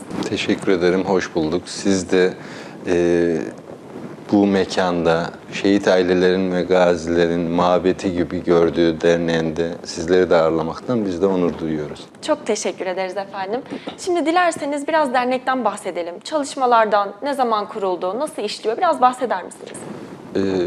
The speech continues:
Speaker 1: bin dokuz yüz on beş yılında Harbiye Nazırı Enver Paşa'nın talimatıyla o dönem İstiklal Harbi'nden,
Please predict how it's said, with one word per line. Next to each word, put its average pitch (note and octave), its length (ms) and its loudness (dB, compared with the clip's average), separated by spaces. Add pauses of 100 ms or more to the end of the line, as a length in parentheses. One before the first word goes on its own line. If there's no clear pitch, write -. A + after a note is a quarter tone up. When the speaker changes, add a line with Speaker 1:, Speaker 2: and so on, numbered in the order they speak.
(400)
Speaker 1:
bin B2+ 200 8
dokuz C3+ 360 4
yüz C#3+ 180 6
on C#3 240 4
beş F#2 260 -2
yılında E2+ 480 2 (260)
Harbiye G#2+ 440 4
Nazırı G2 400 4
Enver A2 400 6
Paşa'nın G2+ 460 2
talimatıyla F#2+ 960 2 (100)
o A2 160 6
dönem F#2+ 340 4
İstiklal G2 500 2
Harbi'nden, F#2 720 2